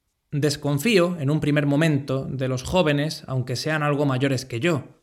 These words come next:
Y cuando veo un autor que sigue la misma línea que yo seguía hace unos años, tiendo a rechazar su obra. Leer mucho y cumplir más años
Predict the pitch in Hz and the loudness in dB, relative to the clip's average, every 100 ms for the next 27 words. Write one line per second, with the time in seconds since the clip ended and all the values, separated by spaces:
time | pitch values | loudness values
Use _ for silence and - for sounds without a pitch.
0 | _ _ - 147 147 160 151 151 202 180 | _ _ -8 -4 0 0 2 2 4 4
1 | 196 185 147 139 202 156 139 131 208 180 | 4 4 2 4 2 2 0 -4 -2 0
2 | 147 165 196 156 160 190 160 131 131 131 | 0 2 2 0 0 2 2 0 -2 0
3 | 180 160 139 175 135 151 160 156 143 139 | 0 0 -2 0 0 0 0 0 0 2
4 | 170 139 127 127 - _ - 160 165 165 | 2 2 2 0 -6 _ -2 2 4 2
5 | 156 139 123 143 131 - 131 139 123 - | 2 -2 -2 -2 -2 0 0 0 -2 -8
6 | _ _ _ _ _ _ _ _ _ - | _ _ _ _ _ _ _ _ _ -2
7 | 139 180 214 190 220 - 175 180 147 - | 4 6 6 6 6 4 2 2 2 0
8 | 131 127 180 151 160 156 170 151 143 143 | -2 2 2 2 0 2 2 2 0 -2
9 | - | -6